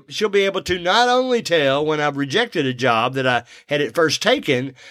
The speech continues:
but I bet she can tell if I have a job bumping right up to the next, or maybe she can tell I have a job Thursday. I'm gonna flat ask her the next time I'm there,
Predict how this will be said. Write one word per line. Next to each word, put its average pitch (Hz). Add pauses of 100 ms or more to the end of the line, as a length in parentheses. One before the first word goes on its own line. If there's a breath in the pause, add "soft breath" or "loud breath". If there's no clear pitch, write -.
(160 loud breath)
but 147
I 185
bet 269
she 196
can 151
tell 135 (280)
if 139
I 139
have 160
a 127
job 135
bumping 151
right 147
up 151
to 165
the 143
next, 135
or 123
maybe 117
she 165
can 160
tell 165
I 156
have 156
a 147
job 147
Thursday. 175
I'm 196
gonna 202
flat 156
ask 156
her 190 (180 loud breath)
the -
next 143
time 147
I'm 143
there, 127